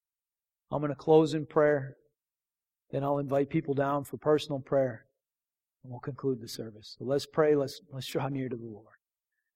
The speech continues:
Heavenly Father, we give you praise, and we thank you for the promise that says, "If we come near to you, you will come near to us." And so we open ourselves up before you this morning. Lord, we, we, we want to come near to you.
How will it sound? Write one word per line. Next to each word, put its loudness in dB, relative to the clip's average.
Heavenly 6
Father, 8
we 2
give 4
you 0
praise, 4
and -4
we -2
thank -2
you -10
for -8
the 0
promise 2
that -10
says, 0
"If -4
we 2
come -2
near -2
to -8
you, -4
you 2
will 6
come -4
near -2
to -8
us." -20
And -2
so 2
we 8
open 8
ourselves 6
up 2
before 0
you 2
this -4
morning. -6
Lord, 6
we, 4
we, 0
we 0
want 2
to 0
come 0
near 0
to -8
you. -2